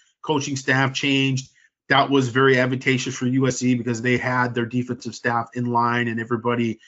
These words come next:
uh, was on staff at that point, and they could actually, you know, recruit him with the full staff and give him something to look at. I mean, he was one of the only recruits in this cycle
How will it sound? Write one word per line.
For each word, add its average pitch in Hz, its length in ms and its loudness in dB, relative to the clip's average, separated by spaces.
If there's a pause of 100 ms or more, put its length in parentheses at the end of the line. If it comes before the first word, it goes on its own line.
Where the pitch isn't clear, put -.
(260)
uh, 104 400 -4
was 113 300 -2
on 127 180 2
staff 131 360 2
at 123 80 -4
that 120 240 0
point, 123 400 0
and 120 120 -4
they 117 80 -2
could 110 300 -6
actually, 120 720 0
you 120 80 -4
know, 110 140 -6
recruit 131 460 -4
him 117 160 -2
with 113 100 -4
the - 80 -18
full 113 220 -8
staff 127 480 2 (400)
and 120 160 -2
give 135 180 6
him 123 160 0
something 127 320 -2
to 110 80 -4
look 131 240 2
at. 101 220 0
I - 20 2
mean, 143 140 2
he 151 80 2
was 143 180 2
one 143 220 0
of 135 80 2
the 127 200 2
only 135 440 2
recruits 123 540 0
in 131 220 0
this 110 220 -4
cycle 120 540 -4